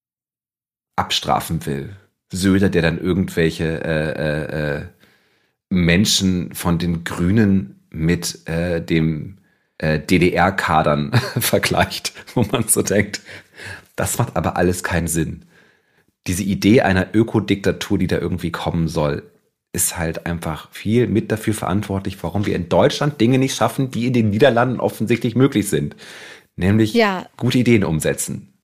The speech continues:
Speaker 2: Ja, mal schauen, äh, wie gut, wie gut das weiterläuft, auf jeden Fall. Ähm, und worauf ich, äh, worüber ich eigentlich sprechen wollte heute, war
Speaker 1: <laughs>
Speaker 2: nämlich
Speaker 1: Tut mir so leid. Ich kam jetzt,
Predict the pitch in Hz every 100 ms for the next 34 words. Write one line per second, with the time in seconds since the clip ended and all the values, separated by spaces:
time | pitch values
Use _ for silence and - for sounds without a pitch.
0 | _ 233 226 220 240 247 247 247 - 208
1 | 196 208 226 202 196 208 220 226 - 202
2 | 175 - 190 - 190 190 180 185 180 220
3 | - - - - 220 233 233 233 _ 240
4 | 254 262 262 262 - - _ _ _ _
5 | - - _ 208 247 254 302 320 - 247
6 | 240 233 269 247 - 320 - - 202 190
7 | 180 175 175 180 180 180 185 175 170 170
8 | 311 247 349 - - - 311 370 208 220
9 | 151 - 185 - 190 233 403 247 202 254